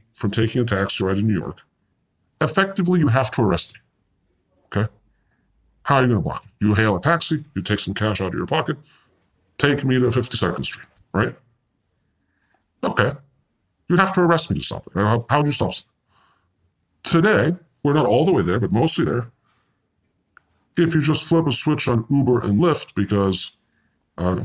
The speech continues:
you don't like me, I can't hail a taxi, right? Now, there's still some yellow cabs, but I noticed the other day that, like, Uber is now going to be also integrating yellow cabs. I mean,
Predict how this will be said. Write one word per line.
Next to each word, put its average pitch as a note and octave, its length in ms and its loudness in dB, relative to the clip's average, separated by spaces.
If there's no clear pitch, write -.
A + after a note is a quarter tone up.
you F#2+ 80 -2
don't F#2+ 160 2
like A#2+ 180 -2
me, - 140 -6
I - 100 -2
can't G2 200 -2
hail F2+ 160 0
a - 20 -4
taxi, E3 300 -2
right? - 180 -6
Now, A3 120 2
there's - 140 2
still G3+ 200 2
some C#3 200 0
yellow E3+ 200 4
cabs, C3 240 -4
but C3+ 120 0
I C3 40 2
noticed D3 320 0
the B2 60 0
other A#2+ 120 2
day G2+ 220 0
that, A#2 120 -4
like, G#2+ 200 -4
Uber C#3+ 260 2
is A#2+ 140 -2
now A2+ 240 2
going A2 220 0
to A2+ 80 -4
be A2 180 0
also G2+ 300 -2
integrating A2 380 0
yellow F#2+ 220 0
cabs. D#3+ 220 -2
I - 20 2
mean, E3+ 100 0